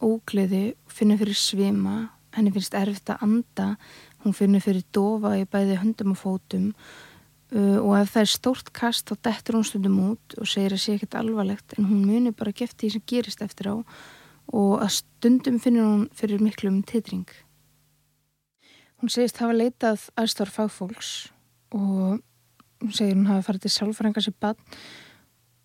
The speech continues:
og fór í fullt af námskeiðum sem áttu að hjálpa og styrkja hana. Síðan tvö þúsund og sextán hefur hún verið hjá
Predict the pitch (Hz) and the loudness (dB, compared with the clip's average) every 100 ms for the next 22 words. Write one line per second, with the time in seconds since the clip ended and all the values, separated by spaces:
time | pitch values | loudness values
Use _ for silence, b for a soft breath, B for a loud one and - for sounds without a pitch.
0 | _ - - 208 185 240 - 220 202 220 | _ -10 -4 -2 -2 -6 0 2 4 4
1 | 240 - 185 196 208 - - 208 190 185 | 0 -2 -2 -2 -4 -4 -2 0 2 2
2 | 226 208 180 202 190 185 214 - - 196 | 0 -4 -2 -2 -2 -2 -4 -6 -6 -4
3 | 190 - 220 - - 180 190 269 _ - | -4 -4 -6 -6 -8 -6 -6 -8 _ -8
4 | 208 190 226 _ _ - 214 185 185 - | -4 -2 -4 _ _ -4 0 2 0 0
5 | 220 220 214 208 - 220 - - 214 202 | 0 0 -2 -2 -2 -4 -6 -2 -2 0
6 | 202 196 196 196 202 | 0 2 0 0 0